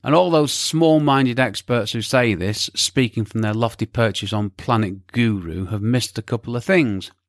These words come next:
Firstly, what if the photographer does not know how to use manual mode? Just because they do and I do,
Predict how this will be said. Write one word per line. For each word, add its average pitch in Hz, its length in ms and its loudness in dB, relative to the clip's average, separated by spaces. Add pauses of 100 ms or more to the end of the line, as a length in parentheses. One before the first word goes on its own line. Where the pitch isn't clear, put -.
Firstly, 135 600 2
what 180 320 2
if 190 80 -2
the 190 100 -4
photographer 143 640 -2
does 117 320 -6
not 160 260 2
know 117 260 2
how 127 180 0
to 123 180 -6
use 123 240 -2
manual 175 400 0
mode? 90 320 -4 (140)
Just 208 240 2
because 147 320 0
they 143 240 2
do 131 280 2
and 117 140 -2
I 143 160 4
do, 196 340 2